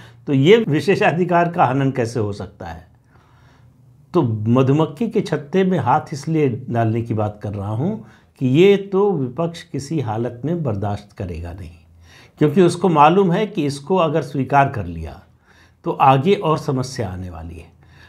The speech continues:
फिर नियम से बाहर जाना बड़ा कठिन हो जाएगा, फिर नियम को तोड़ना कठिन हो जाएगा, फिर सभापति की रूलिंग के खिलाफ जाना मुश्किल हो जाएगा। अब समस्या ये हो गई है कि सभापति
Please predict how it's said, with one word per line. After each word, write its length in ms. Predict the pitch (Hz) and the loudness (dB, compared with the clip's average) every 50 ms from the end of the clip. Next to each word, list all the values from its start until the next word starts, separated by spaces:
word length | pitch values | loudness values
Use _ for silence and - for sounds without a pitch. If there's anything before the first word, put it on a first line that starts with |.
| _ _ - | _ _ 0
फिर 160 | - 196 208 | 2 4 4
नियम 440 | 202 196 160 156 160 170 196 214 214 | 6 6 4 4 4 4 4 4 2
से 200 | - - - 233 | 0 2 2 2
बाहर 480 | 185 135 110 120 120 123 - 175 190 180 | 2 2 2 2 2 4 4 2 0 0
जाना 300 | 135 139 139 147 175 170 | 0 0 0 0 0 -2
बड़ा 200 | 147 139 143 143 | -2 -2 -2 -2
कठिन 360 | 143 - 123 - - 147 120 | -2 -4 -6 -6 -6 -6 -6
हो 120 | - 104 | -8 -8
जाएगा, 480 | 95 90 85 85 80 78 82 82 - - _ _ - - - - - - - - - - | -10 -12 -12 -12 -14 -14 -16 -20 -20 -20 _ _ -20 -20 -20 -20 -20 -20 -20 -20 0 4
फिर 160 | 156 165 160 | 4 4 6
नियम 360 | 147 143 147 165 180 185 180 | 4 4 4 4 4 4 2
को 160 | 180 196 185 | 2 0 0
तोड़ना 520 | 170 175 - 139 127 139 151 160 185 180 170 | -2 -2 -2 0 2 2 2 2 0 -2 -2
कठिन 340 | 175 147 139 - 156 139 | -2 -4 -6 -4 -6 -4
हो 120 | 123 117 117 | -4 -2 -2
जाएगा, 560 | 113 120 120 127 131 139 160 190 220 226 - - - - _ _ _ _ _ _ _ | 0 0 0 0 0 0 0 -2 -2 -4 -8 -14 -20 -20 _ _ _ _ _ _ _
फिर 340 | - - 147 180 202 220 226 | 0 2 2 2 2 0 -2
सभापति 800 | - - - 127 113 110 113 117 113 - 127 117 113 - 151 156 | -4 -6 -6 -4 -2 0 0 0 0 -2 -4 -6 -4 -4 -4 -4
की 280 | 143 - 185 190 202 180 | -4 -4 -2 -2 0 0
रूलिंग 480 | 131 110 110 117 123 135 143 143 139 | 0 0 0 0 0 0 -2 -2 -2
के 100 | 143 196 | -2 -4
खिलाफ 540 | 190 196 - - 107 110 120 147 156 - - | -4 -4 -6 -6 -4 -2 0 0 -2 -2 -6
जाना 280 | 107 107 98 95 95 87 | -6 -6 -4 -4 -6 -8
मुश्किल 380 | 85 85 82 - - - - | -10 -12 -14 -16 -18 -16 -14
हो 120 | 82 80 90 | -14 -14 -12
जाएगा। 440 | 95 90 85 87 87 - - - _ _ _ _ _ _ _ - | -14 -14 -14 -16 -18 -20 -20 -20 _ _ _ _ _ _ _ -4
अब 80 | 156 139 | -4 -2
समस्या 440 | - - 160 160 170 170 - 233 220 | 0 2 2 2 2 2 4 4 4
ये 160 | 180 180 180 | 6 6 6
हो 180 | 165 151 147 | 6 6 6
गई 200 | 135 139 143 143 | 4 4 2 2
है 400 | 131 135 160 208 233 - - - _ _ _ _ | 2 2 0 0 -2 -4 -10 -18 _ _ _ _
कि 100 | - 170 | 2 2
सभापति 1120 | - - 160 143 139 151 180 175 175 190 185 - 175 - 202 208 220 226 233 220 - - | 4 4 2 4 6 6 4 4 2 -2 -4 -4 -2 -2 -2 -2 -2 -2 -4 -6 -10 -14